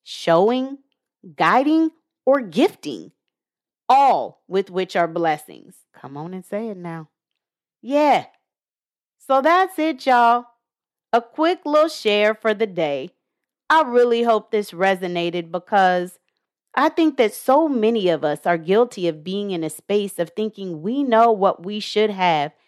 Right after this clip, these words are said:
and we allow our egos to drive our emotions when we don't get what we think we should have, right? We begin to equate it to our value or others' value or recognition of us, rather than just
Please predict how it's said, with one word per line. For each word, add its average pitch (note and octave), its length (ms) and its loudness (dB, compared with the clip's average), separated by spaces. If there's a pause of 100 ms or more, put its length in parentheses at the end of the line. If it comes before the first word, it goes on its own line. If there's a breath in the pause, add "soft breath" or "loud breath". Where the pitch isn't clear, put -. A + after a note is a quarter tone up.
(340)
and A3+ 160 0
we D4 160 0
allow A3 440 4
our G3 240 4
egos F#3+ 440 -4
to D#3+ 140 -12
drive D#3+ 500 2
our E3 180 4
emotions E3 640 -4
when E3+ 140 -6
we F3 100 -6
don't F3 400 0
get E3 220 -4
what D#3 180 -4
we D3+ 120 -6
think C#3+ 280 -8
we C#3 100 -10
should A#2+ 200 -12
have, F#2+ 360 -6 (320)
right? G3 300 2
We A3 140 -4
begin F#3 440 0
to - 140 -4
equate E3+ 460 -2
it - 180 -2
to B2 140 -4
our C3+ 160 0
value D3 760 0
or D3 400 0
others' F3 380 0
value E3 480 2
or D3 100 -2
recognition D#3+ 720 -2
of A#2+ 180 -12
us, C3+ 260 -8
rather B3 380 2
than G3+ 240 -4
just A#3 380 -2